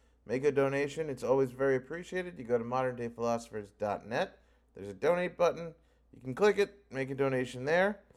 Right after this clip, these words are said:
You can also write me anytime just to say hello. I'd love to hear from you. To the comical at yahoo dot com.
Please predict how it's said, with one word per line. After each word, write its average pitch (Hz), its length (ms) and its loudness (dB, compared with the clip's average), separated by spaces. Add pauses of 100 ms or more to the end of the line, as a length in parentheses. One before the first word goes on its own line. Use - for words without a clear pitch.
(260)
You - 40 -20
can 180 100 -2
also 202 200 2
write 180 260 6
me 175 140 -6
anytime 156 560 -2
just 143 200 -12
to 135 100 -10
say 135 160 0
hello. 117 320 2
I'd 107 160 -4
love 127 180 0
to 131 80 -6
hear 113 160 0
from 104 180 -16
you. 107 220 -8 (440)
To - 100 -2
the 135 80 -6
comical 160 460 -4
at 104 80 -6
yahoo 139 340 -2
dot 127 340 0
com. 92 360 -10